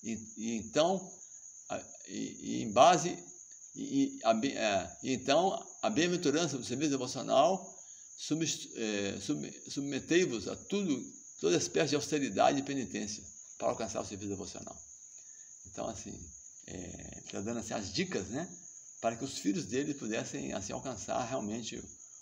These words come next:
o serviço devocional. Aí, é, quem, quem não pode libertar do cativeiro material, os re-, os repetidos nascimentos e mortes, seus dependentes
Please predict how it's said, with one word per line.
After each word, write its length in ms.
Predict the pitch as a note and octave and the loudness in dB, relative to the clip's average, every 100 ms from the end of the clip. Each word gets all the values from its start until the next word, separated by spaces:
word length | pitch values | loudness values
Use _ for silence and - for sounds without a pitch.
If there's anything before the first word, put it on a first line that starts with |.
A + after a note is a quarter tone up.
| - | -14
o 20 | |
serviço 300 | - G2+ A2 | -8 -6 -4
devocional. 560 | G2 F#2+ G2 G2 F2 E2+ - - - - - - - - - - - - | -4 -6 -6 -8 -8 -10 -14 -18 -18 -18 -20 -20 -20 -20 -20 -20 -18 -10
Aí, 560 | F2+ F#2 F#2+ G#2+ A#2+ G2+ - - - | -8 -8 -8 -10 -12 -14 -18 -18 -14
é, 540 | F#2 F#2 F2 E2+ E2 D#2 - - - - - - - - - - - | -12 -10 -10 -12 -14 -16 -18 -20 -20 -20 -20 -20 -20 -20 -20 -20 -4
quem, 220 | - D#3+ C3+ | 0 0 2
quem 240 | G3 A#3+ | 4 4
não 200 | B3 A#3 | 2 0
pode 460 | - D3+ G#3 F3 E3 | 2 6 8 8 4
libertar 560 | D3 C3+ - D#3 C3+ | 4 -2 4 6 6
do 100 | A#2+ | 2
cativeiro 480 | D#3+ C#3+ A2 C#3 D#3+ | -4 -4 -2 0 0
material, 800 | D3+ B2+ C#3 A#2 C#3 B2+ - - - - - - - - | 0 -2 -2 4 6 6 2 -12 -18 -20 -20 -20 -16 -12
os 120 | G#2+ | -6
re-, 100 | C3 | -6
os 400 | C3+ A#2 G#2 A2 | -6 -10 -8 -10
repetidos 360 | G#2+ - E3 | -8 -6 -4
nascimentos 420 | D#3+ C3 C3+ C#3+ D3+ | -4 -4 -2 -2 -2
e 40 | |
mortes, 460 | A#2 B2 A2+ - - - - - - - | 2 2 2 -2 -12 -18 -20 -20 -20 -10
seus 220 | - C3 | -4 -2
dependentes 840 | C3 D3+ C3 F#2+ B2+ C#3 - - | -2 -2 -2 0 0 0 -2 -6